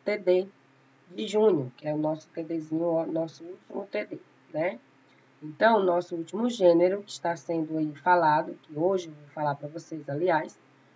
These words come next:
é sobre a embolada. Esse assunto também você encontra no seu livro, e a qualquer momento você dá um pause na aula da tia Diana e você pega o seu livro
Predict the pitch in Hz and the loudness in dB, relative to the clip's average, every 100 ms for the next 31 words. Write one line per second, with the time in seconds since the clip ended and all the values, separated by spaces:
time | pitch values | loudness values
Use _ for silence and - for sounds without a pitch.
0 | - 190 214 - 214 196 190 190 - - | -2 0 0 0 0 2 4 4 2 -2
1 | 220 240 269 269 254 208 220 196 160 151 | 0 0 -2 -4 -6 4 4 4 4 4
2 | 135 135 _ _ _ _ _ _ _ - | 2 -10 _ _ _ _ _ _ _ -16
3 | 156 196 196 196 208 214 - 220 202 202 | -6 0 0 0 -4 -6 -4 -2 -2 -4
4 | 208 208 202 185 175 185 190 - _ _ | -4 -6 -2 2 2 2 -6 -6 _ _
5 | 190 185 208 202 160 151 175 214 _ _ | -8 -4 -2 0 -2 -2 -8 -10 _ _
6 | - 170 170 165 170 165 175 156 151 - | 0 0 0 -4 -2 0 0 -2 -8 -16
7 | 156 - 156 156 160 156 147 156 175 - | -20 -14 -8 -8 -6 -4 -4 -4 -12 -20
8 | _ _ - 151 151 151 156 156 185 208 | _ _ -6 0 0 0 -6 -6 -10 -4
9 | 202 202 226 226 214 262 - 180 180 - | 0 2 0 -6 -8 -10 -2 0 -2 -4
10 | 202 185 180 | -4 -2 -2